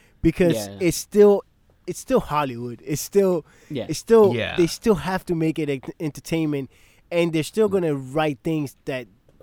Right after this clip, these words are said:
Speaker 1: they're just gonna make
Speaker 2: Yeah.
Speaker 1: up just because. So historically, I'm going to tell you that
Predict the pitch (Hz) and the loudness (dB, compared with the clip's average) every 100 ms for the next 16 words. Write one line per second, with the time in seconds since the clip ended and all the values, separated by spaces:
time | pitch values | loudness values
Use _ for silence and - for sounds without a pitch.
0 | _ _ _ _ _ 131 139 135 147 127 | _ _ _ _ _ -20 -10 -4 -4 -4
1 | 139 139 151 139 143 156 165 151 160 131 | -8 -4 -4 -4 -2 2 2 2 -2 -2
2 | - - 160 156 131 151 - 190 160 - | -8 -4 0 0 -2 -6 -2 0 0 -4
3 | - _ _ _ - - 185 165 - _ | -16 _ _ _ -10 -2 0 0 -6 _
4 | _ _ 196 - - 247 277 233 269 247 | _ _ -6 -4 4 4 4 0 -6 -4
5 | 170 180 175 214 233 180 - 196 170 151 | -4 -4 0 2 2 -4 -4 -2 0 -2
6 | 143 135 | -4 -8